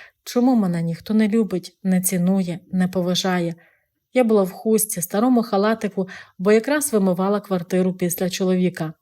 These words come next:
І я не полюбила себе, я й досі не знаю, як це робити. Я просто зрозуміла, що не хочу більше ніколи отак виглядати і таке відчувати. Люди такі, як вони є,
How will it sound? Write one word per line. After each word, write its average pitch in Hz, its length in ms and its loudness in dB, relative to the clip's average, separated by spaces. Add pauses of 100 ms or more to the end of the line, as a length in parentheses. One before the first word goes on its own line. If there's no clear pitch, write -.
(400)
І 196 200 2
я 202 260 0
не 202 160 0
полюбила 202 520 0
себе, 165 400 -6 (300)
я 226 120 4
й 247 60 4
досі 311 300 -2
не 175 160 2
знаю, 202 380 0
як 196 300 -4
це 190 120 -2
робити. 180 480 -2 (1120)
Я 180 340 2
просто 202 440 0
зрозуміла, 190 600 0
що 180 220 -6
не 170 100 0
хочу 214 320 -4
більше 180 320 -2
ніколи 180 500 0
отак 160 440 -6
виглядати 170 720 -2
і 170 140 -2
таке 170 340 -4
відчувати. 156 720 -4 (360)
Люди 226 280 2
такі, 196 480 0
як 165 320 -2
вони 175 220 0
є, 185 300 -2